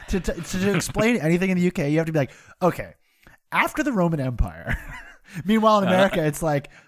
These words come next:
Speaker 1: "Well, my grandmother." <laughs>
Speaker 2: <laughs> Yeah, I love that. Amer-, America's really old. It's like, "This building's incredibly old. It was built in nineteen twenty. It's the oldest thing in, in the, in the
Speaker 1: Yeah,
Speaker 2: country."
Speaker 1: yeah.
Speaker 2: Um,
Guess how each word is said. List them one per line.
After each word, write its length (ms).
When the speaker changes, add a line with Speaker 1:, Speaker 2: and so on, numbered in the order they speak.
Speaker 1:
"Well, 500
my 140
grandmother." 800
<laughs> 40
Speaker 2:
<laughs> 380
Yeah, 140
I 20
love 160
that. 120
Amer-, 180
America's 460
really 140
old. 140
It's 100
like, 120
"This 140
building's 420
incredibly 320
old. 180
It 60
was 100
built 260
in 80
nineteen 360
twenty. 340
It's 100
the 100
oldest 320
thing 180
in, 220
in 200
the, 180
in 120
the 60
Speaker 1:
Yeah, 160
Speaker 2:
country." 180
Speaker 1:
yeah. 240
Speaker 2:
Um, 400